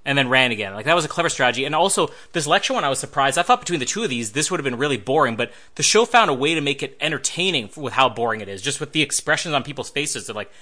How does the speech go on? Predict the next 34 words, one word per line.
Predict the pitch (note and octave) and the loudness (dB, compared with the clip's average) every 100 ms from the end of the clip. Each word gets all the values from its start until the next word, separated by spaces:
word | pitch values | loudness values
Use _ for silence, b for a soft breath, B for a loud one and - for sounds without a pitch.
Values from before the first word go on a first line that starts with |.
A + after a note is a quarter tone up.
| b b - | b b -6
"Uh-huh, | B2 A2+ A#2 A#2+ D3+ A3 G#3+ - b b b | -4 0 2 6 6 6 2 -4 b b b
uh-huh, | C3 B2 D3+ C3 C#3+ G3+ - - A#3+ - F3 B | -2 0 2 4 6 6 6 2 4 4 0 B
<laughs> | B - | B -10
okay, | C3+ D3+ C3 C3+ F#3+ A3+ | -6 -2 0 2 2 2
I | - A#2 | 0 -4
don't | C3 C#3 | -4 -4
understand | C#3+ C#3+ D3+ E3 | -6 -4 -2 0
what | E3+ | 0
I'm | D#3+ | 0
hearing | F3 F3 C3+ | 0 0 0
right | B2 A#2 | -2 -2
now." | G#2+ A2+ E3 - b b b b | -4 -2 -4 -8 b b b b
Uh, | A#2+ A#2 A2+ - | -2 -2 -2 -2
I | D3 | -2
do | C#3 | 0
have | F3 - | 0 0
to | D3 | -4
wonder | C#3+ C3+ | -4 -4
why | B2+ B2 A#2+ | 0 0 0
these | A2+ A2+ G#2+ - - - | -6 -12 -10 -12 -16 -14
Czech | - D3 C3 - - | -6 -2 -2 -4 -10
lecturers | B2 B2 - B2 A#2 A2 | -6 -4 -4 -6 -6 -8
are | |
speaking | G#2+ - B2+ B2 A2+ | -12 -14 -12 -10 -10
in | G#2+ | -8
British | A#2 A2 B2+ | -8 -4 -2
accents. | A2+ - A#2+ A#2 C3+ - | 0 0 -4 -4 -4 -4
That | B2+ C3 | -2 -2
was | A#2+ | -4
a | |
little | A#2 C3 B2 | -6 -6 -4
bit | A#2 G#2+ | -8 -8
weird, | G#2 G#2+ C3 A#2+ | -8 -8 -8 -8
but, | A#2 A2 - | -6 -6 -8